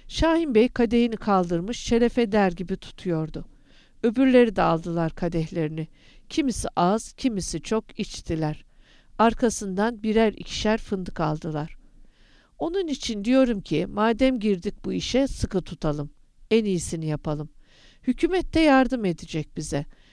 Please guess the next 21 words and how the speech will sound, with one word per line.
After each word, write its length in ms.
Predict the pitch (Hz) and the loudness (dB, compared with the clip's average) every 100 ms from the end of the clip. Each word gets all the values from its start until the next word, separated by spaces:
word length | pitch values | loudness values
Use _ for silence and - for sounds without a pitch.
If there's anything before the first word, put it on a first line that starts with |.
| _ | _
Mümkün 360 | 208 240 - 269 | -4 -4 0 0
olan 340 | 214 202 190 | 2 2 0
kolaylıkları 720 | 180 220 202 180 175 - 202 262 | 0 4 6 4 0 -2 0 2
gösterecek. 760 | 247 202 - 185 165 147 143 - - - _ _ _ - - | 2 0 -2 -4 -4 -6 -8 -10 -20 -20 _ _ _ -12 -6
Bu 100 | - | 0
konuda 460 | 359 269 190 196 | 2 0 2 4
bakın 300 | 254 240 214 | 4 2 -2
şimdi 420 | 180 - 254 214 262 | -4 -2 -2 -2 -4
Semih 440 | - 254 247 - - | 0 2 2 0 0
Bey'i 260 | 170 160 | 2 2
dinleyelim." 540 | - 165 156 147 151 156 - - _ _ _ _ _ _ _ _ - | -2 -8 -4 -4 -6 -10 -16 -20 _ _ _ _ _ _ _ _ -6
"Efendim, 480 | 285 349 330 214 - - _ - _ - | -4 0 0 0 -6 -12 _ -20 _ -10
Ticaret 600 | 277 339 349 349 - 254 | 0 4 6 6 2 2
Bakanı 380 | 233 233 214 | 2 2 2
ile 260 | 185 196 254 | 2 4 2
ikinci 360 | 214 240 214 - | 2 -2 -2 -2
kez 280 | 175 160 | 0 0
görüştüm. 500 | - 165 151 - 160 - - - | 0 -2 -2 -6 -8 -8 -18 0
Birlikte 400 | 269 220 180 - | 2 2 0 2
yemek 420 | 247 202 180 - | 4 4 0 -4
yedik. 240 | - - | -8 -8